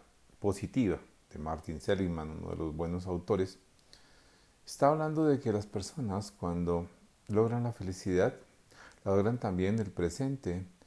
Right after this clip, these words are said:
y la logran volviendo al aquí y a la ahora. Y no solamente ello, sino dando algunas, ah, cosas interesantes, como por ejemplo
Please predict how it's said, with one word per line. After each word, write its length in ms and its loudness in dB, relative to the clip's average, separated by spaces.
y 60 0
la 80 4
logran 240 2
volviendo 440 0
al 80 0
aquí 240 -6
y 40 -2
a 40 -4
la 100 -4
ahora. 320 -4
Y 100 -4
no 140 -2
solamente 680 -4
ello, 240 -2
sino 520 0
dando 480 -4
algunas, 640 -4
ah, 300 -10
cosas 260 -6
interesantes, 880 -2
como 200 -16
por 180 -10
ejemplo 640 -4